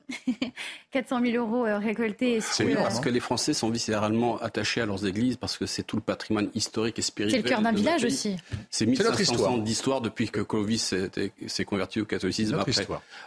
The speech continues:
Speaker 3: après la victoire, euh, sur les Alamans à Tolbiac, hein, en quatre cent quatre-vingt-seize, et qu'il avait épousé cette princesse
Speaker 2: On était jeunes à
Speaker 3: helvétique,
Speaker 2: l'époque.
Speaker 3: euh,
Speaker 1: Mhm.
Speaker 3: Clotilde, qui l'avait poussé à se convertir,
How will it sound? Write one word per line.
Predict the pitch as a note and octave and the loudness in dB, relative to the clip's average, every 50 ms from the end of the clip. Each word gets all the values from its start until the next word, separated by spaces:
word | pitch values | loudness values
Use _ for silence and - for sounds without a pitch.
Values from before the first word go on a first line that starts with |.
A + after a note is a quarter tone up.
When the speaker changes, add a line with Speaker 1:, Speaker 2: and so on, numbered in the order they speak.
| - | -4
Speaker 3:
après | - A2 A2 - B2 A2 | -2 -2 -2 0 -2 0
la | G#2+ G2 | 0 0
victoire, | G2 F#2 G2 - - - A#2+ A2 G#2+ - - F#2 | -2 -2 -6 -6 -2 -2 0 0 0 0 -2 -2
euh, | |
sur | F2 - F#2+ | -2 -2 -2
les | F#2+ F#2+ F#2+ | 0 0 0
Alamans | G2 F#2+ G2 G2 G2+ G2+ F#2+ | 0 0 2 2 2 0 0
à | |
Tolbiac, | - - G#2 F#2+ G2+ A2 G#2 G2+ - - - - - - - | -2 -2 -4 0 0 0 0 -2 -4 -10 -14 -14 -14 -14 -12
hein, | - F2+ F2+ | -8 -6 -6
en | F2+ | -6
quatre | - G2 G2 | -6 -6 -6
cent | - - F#2+ | -4 -6 -4
quatre-vingt-seize, | - - F#2+ - - F#2 G2 F#2 E2+ - B2+ C3 B2 A#2 - _ _ - - - - - - - - _ - | -4 -4 -6 -4 -4 -4 -4 -2 -2 -2 -2 -2 -2 -4 -8 _ _ -20 -18 -18 -16 -16 -18 -20 -20 _ -10
et | G2 G2+ | -10 -8
qu'il | - - | -4 -4
avait | G2 G2 G2 | -2 0 -2
épousé | F2+ - - - G2+ G#2 A2 G#2 G2 | -2 -4 -4 -6 -2 -2 0 0 0
cette | - - G2+ - - - G2+ F#2+ | -2 -2 -4 -2 -2 -4 -4 -4
princesse | - - G2 F#2+ - - A2 G2+ | -2 -4 -2 -2 0 0 0 0
Speaker 2:
On | G#2 | 0
était | G#2+ - B2+ | 2 2 2
jeunes | A2+ B2+ C3+ | 2 2 2
à | A2+ | 2
Speaker 3:
helvétique, | G#2+ F2 F2 - A#2 A2 - - | 0 0 0 0 0 0 0 -2
Speaker 2:
l'époque. | |
Speaker 3:
euh, | A#2 G2 G2 F2+ F#2+ F#2 | 0 0 2 2 2 4
Speaker 1:
Mhm. | C4 C4 B3+ B3 | 4 6 6 4
Speaker 3:
Clotilde, | A3+ G3 G3+ - - C3+ A2 - G2+ F#2+ | 4 2 0 0 0 0 0 -2 -4 -4
qui | - - - | -4 -4 -2
l'avait | F#2+ F#2+ F#2 F2+ F2 | -2 0 0 -2 -4
poussé | - - G2+ - - - G#2+ G2 | -6 -6 -6 -6 -2 0 0 0
à | F#2 F2+ | 0 -4
se | - | -4
convertir, | - F#2 F#2 G2 - - - D3 C#3 A2+ - | -4 -2 0 0 0 0 0 0 0 -2 -4